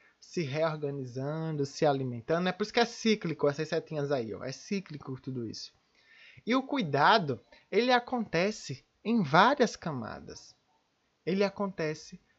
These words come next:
de uma forma, é, relacional. E essas camadas nos ajudam a pensar alguns pontos importantes sobre a pessoa,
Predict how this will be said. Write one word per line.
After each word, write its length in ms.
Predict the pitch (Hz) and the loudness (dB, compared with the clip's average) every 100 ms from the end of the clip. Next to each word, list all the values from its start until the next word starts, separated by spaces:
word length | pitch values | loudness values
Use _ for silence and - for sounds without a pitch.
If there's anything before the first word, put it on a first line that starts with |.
| _ | _
de 120 | 160 | -4
uma 160 | 180 180 | -2 -2
forma, 560 | - 151 131 131 147 151 _ _ _ _ _ _ _ _ _ _ _ _ - | -4 -4 -2 -2 -4 -6 _ _ _ _ _ _ _ _ _ _ _ _ -8
é, 120 | 143 | -6
relacional. 1120 | 135 196 208 214 - 240 226 175 143 113 - _ _ _ _ - - - _ - | 0 2 6 4 2 0 6 8 8 6 0 _ _ _ _ -20 -20 -20 _ 2
E 180 | 226 | 8
essas 380 | 226 269 269 233 | 10 8 4 -2
camadas 800 | - 196 147 139 170 202 151 135 | 2 2 4 8 8 8 4 0
nos 140 | 160 165 | 0 2
ajudam 240 | 185 190 | 6 8
a 60 | 190 | 8
pensar 360 | 196 185 202 | 4 4 8
alguns 360 | 196 196 240 - | 8 6 -2 -2
pontos 360 | 220 233 220 | 0 0 0
importantes 720 | 220 220 208 180 190 202 214 | 0 2 0 2 -2 -2 -4
sobre 320 | - 240 226 - | 2 4 4 0
a 140 | 247 | -2
pessoa, 880 | 269 262 247 - - 185 160 127 - | 0 0 0 -2 0 2 4 4 2